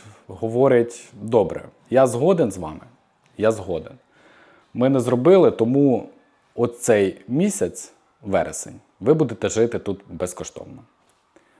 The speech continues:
А вже з наступного місяця ми будемо рахувати орендну плату». Круто. За це йому дуже велике дякую, тому що, в принципі,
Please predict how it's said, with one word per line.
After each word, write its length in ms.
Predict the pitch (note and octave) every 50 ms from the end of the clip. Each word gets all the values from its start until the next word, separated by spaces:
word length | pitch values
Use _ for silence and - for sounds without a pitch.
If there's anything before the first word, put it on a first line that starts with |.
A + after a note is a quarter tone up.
| _ _ _
А 140 | - A#2+ C3
вже 180 | C3+ A#2 A#2 A2+
з 80 | F#2+
наступного 520 | G#2+ G#2+ G#2 - - A#2 - - G#2 G2 G2+
місяця 400 | A#2 D#3 F3 - - - - G2
ми 140 | G2 G2+ G2+
будемо 380 | G2 G2+ F2+ F#2 F#2 F#2 F2
рахувати 880 | E2 E2 - - F2 E2+ F#2 F#2+ F#2 F#2 - F2 E2+ E2 E2 D#2+ D#2 D#2 D#2 - _ _ - _ _ _ _ _ _
орендну 400 | F#2+ F2+ F2 F2 E2 D#2 D#2+ D#2
плату». 400 | - - - - - _ - - _ _ _ _ _ _ _ _ _ _ _ _ _ _ _ _ _ _ _ _ _ _ _ _ _ _ _ _ _ _ _ _
Круто. 340 | - - G2 F#2+ F2 - - - _ _ _ _ _ _ _ _ _ _ _ _ _ _ _ _ _ _ _ -
За 240 | G2 F#2+ F#2+ G#2 G2+
це 380 | - - D#3 F3 G3 G3+ E3+ G2+ - - _ _ _ _ _ _ _ _ _ _ _ _ _ _ _ _ _ _ _ _
йому 300 | - G2+ G2 G#2 A2 B2
дуже 260 | B2+ A#2 A2+ G#2 G#2
велике 360 | G#2 F#2 F#2+ F#2+ F#2 F#2+ - E2+
дякую, 400 | - A#2 C3 C#3+ - - A2 -
тому 220 | - F#2+ G2 G2
що, 220 | F#2+ - - F2+ F2 - - - - - - - - _ _ _
в 60 | _ -
принципі, 800 | - A#2 A#2 G#2+ - G#2 F#2 - - G2 F#2+ F#2 F2+ F2+ F2+